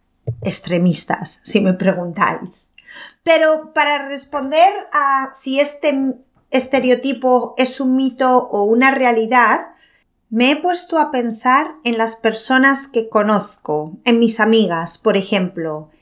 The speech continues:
Y es que hay de todo. Tengo amigas que llegan siempre media hora tarde, por lo menos. Otras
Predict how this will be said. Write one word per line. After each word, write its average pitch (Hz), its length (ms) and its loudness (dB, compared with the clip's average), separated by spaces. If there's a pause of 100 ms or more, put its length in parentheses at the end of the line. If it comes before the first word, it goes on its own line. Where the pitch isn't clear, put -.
(260)
Y 233 140 4
es 254 160 0
que 349 300 0 (360)
hay 269 180 2
de 277 140 2
todo. 185 540 -2 (520)
Tengo 339 260 0
amigas 330 440 -2 (160)
que 226 140 -4
llegan 277 340 -4
siempre 277 640 -6
media 247 560 2
hora 233 260 2
tarde, 165 540 -4
por 196 160 -4
lo 190 140 -2
menos. 180 720 -10 (420)
Otras 349 440 2